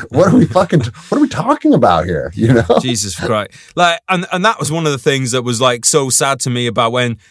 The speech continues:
Speaker 2: Tulsi dropped out of politics, 'cause it was, she was basically like, "Yeah, well, like, I can't get anything done here. You get more done outside." And I'm like,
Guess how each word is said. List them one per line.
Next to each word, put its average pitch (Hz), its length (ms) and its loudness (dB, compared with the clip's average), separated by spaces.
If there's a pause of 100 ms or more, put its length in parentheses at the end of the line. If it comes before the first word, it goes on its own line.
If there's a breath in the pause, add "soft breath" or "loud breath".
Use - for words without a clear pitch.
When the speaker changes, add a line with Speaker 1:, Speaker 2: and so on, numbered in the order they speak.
(140 soft breath)
Speaker 2:
Tulsi 151 320 0
dropped 131 280 -2
out 131 120 2
of - 80 -10
politics, 147 560 -2
'cause 120 220 -8
it 123 60 -4
was, 120 100 -6
she 139 140 -4
was 117 60 -4
basically 127 440 -2
like, 123 200 0
"Yeah, 156 120 0
well, 110 240 -2
like, 110 160 -8
I 107 60 -12
can't 127 260 -2
get 127 140 0
anything 135 280 -4
done 170 160 0
here. 98 280 -6
You 117 100 -6
get 135 140 0
more 135 180 0
done 131 140 -2
outside." 127 440 0
And 123 60 -2
I'm 123 80 -2
like, 120 240 -2